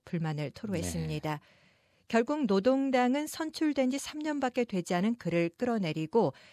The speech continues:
Speaker 1: 당시 부총리였던 줄리아 길라드를 신임 당수이자 총리로 선출했습니다.
Speaker 2: 네, 그렇죠. 이제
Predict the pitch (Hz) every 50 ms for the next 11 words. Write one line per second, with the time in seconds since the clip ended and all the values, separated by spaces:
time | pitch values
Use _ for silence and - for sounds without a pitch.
0 | - - - - 175 185 190 - - 277 247 - - 220 214 - - 247 240 233
1 | 220 196 170 156 - - 233 254 277 262 - - 233 226 233 240 226 220 - 175
2 | 165 160 160 160 151 160 160 208 240 262 262 - - - - _ - - - 330
3 | 311 320 330 320 - 196 175 170 175 - - 160 151 147 - 214 247 - - -
4 | - 294 294 277 233 - 151 123 - - - - 226 220 - - 165 165 - -
5 | - 165 165 160 156 - 156 147 143 143 - - - - 104 98 - - - 98
6 | 92 98 123 131